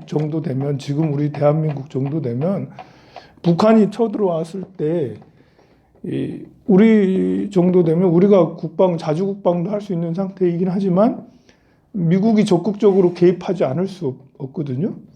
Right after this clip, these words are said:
물론 일본도 이제 가만히 있을 수가 없겠죠.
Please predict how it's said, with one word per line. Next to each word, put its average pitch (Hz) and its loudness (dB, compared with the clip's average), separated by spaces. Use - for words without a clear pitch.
물론 208 6
일본도 180 6
이제 131 -2
가만히 135 -6
있을 143 -10
수가 - -12
없겠죠. - -8